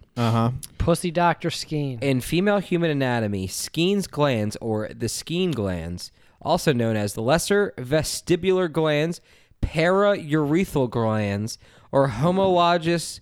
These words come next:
Speaker 3: female prostate,
Speaker 2: Sounds hot.
Speaker 3: are glands located on the anterior wall of the vagina around the lower end of the urethra. They secrete a fluid that helps lubricate the urethral opening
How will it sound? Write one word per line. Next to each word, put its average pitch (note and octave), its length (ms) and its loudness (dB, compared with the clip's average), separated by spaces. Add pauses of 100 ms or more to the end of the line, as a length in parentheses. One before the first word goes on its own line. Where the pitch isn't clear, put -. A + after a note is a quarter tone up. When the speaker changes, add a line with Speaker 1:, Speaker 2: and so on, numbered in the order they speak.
(200)
Speaker 3:
female D3+ 520 0
prostate, D3+ 840 -2
Speaker 2:
Sounds D#3+ 260 -4
hot. C3+ 280 -4
Speaker 3:
are C#3+ 200 4
glands D3+ 520 0
located D#3 600 0
on B2+ 200 0
the B2+ 180 -2
anterior F3 640 0
wall C#3+ 300 2
of C#3+ 60 -4
the D3 80 -2
vagina A#2+ 540 0
around A2 300 -2
the G#2+ 80 -2
lower A#2+ 380 0
end B2+ 240 -4
of A2 120 -6
the A2+ 80 -2
urethra. G#2 720 -6 (340)
They B2+ 140 2
secrete D#3 580 -2
a C3 60 -6
fluid D#3+ 600 0 (240)
that B2 120 -4
helps D#3+ 280 0
lubricate C#3 880 0
the B2 120 2
urethral B2 640 0
opening G2 540 -2